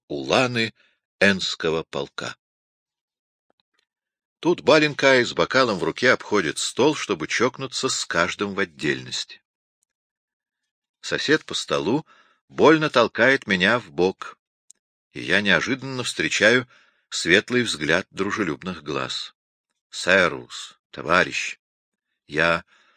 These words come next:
растерянно киваю в ответ. Баленкай подходит к соседу, и лишь тогда я соображаю,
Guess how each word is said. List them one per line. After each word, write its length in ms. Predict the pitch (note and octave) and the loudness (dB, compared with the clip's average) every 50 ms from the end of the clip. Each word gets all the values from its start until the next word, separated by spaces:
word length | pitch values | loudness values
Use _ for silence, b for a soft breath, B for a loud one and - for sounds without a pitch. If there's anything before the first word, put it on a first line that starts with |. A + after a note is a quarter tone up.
| _ _ - | _ _ -12
растерянно 680 | - C2+ C#2 - - - G2+ G2 F#2 F2+ F2 E2 D#2+ | -10 -8 -6 -6 -6 -2 0 0 0 0 -2 -6 -8
киваю 380 | - - F#2 D#2+ E2 E2 E2 D#2+ | -8 -6 -4 -4 -4 -4 -4 -4
в 20 | |
ответ. 520 | E2 E2 - - D2 C#2+ C2 - - - _ _ _ _ _ _ _ _ _ _ _ _ _ _ _ _ _ - | -6 -8 -8 -6 -6 -6 -6 -8 -12 -20 _ _ _ _ _ _ _ _ _ _ _ _ _ _ _ _ _ -4
Баленкай 600 | - F2+ G#2+ A2 A2 G#2+ - - A2 G#2 G#2 G#2 | 0 0 2 2 0 -2 0 2 4 4 4 4
подходит 500 | - F#2+ - - - G#2+ G#2 G2 G2 - | 2 0 -2 0 0 0 0 0 -4 -10
к 80 | - - | -10 -6
соседу, 640 | - G2+ G2 - - - F2+ D#2+ D2 - D#2+ - _ _ _ _ _ _ _ _ _ _ _ _ _ _ - | -4 -2 -2 -2 -2 -2 -2 -2 -4 -4 -10 -18 _ _ _ _ _ _ _ _ _ _ _ _ _ _ -6
и 100 | - D#2+ | -4 0
лишь 200 | F2+ F#2+ - - | 0 0 0 2
тогда 340 | - F#2 E2 E2+ F#2 G#2 G#2+ | 2 2 2 4 4 4 4
я 140 | G#2+ G#2 | 4 2
соображаю, 720 | G2 - G2+ F#2 F#2 F2 F2 F2 E2+ G2+ A2+ A2+ A2+ A2 | 0 0 0 0 0 0 -2 -2 0 2 4 4 2 2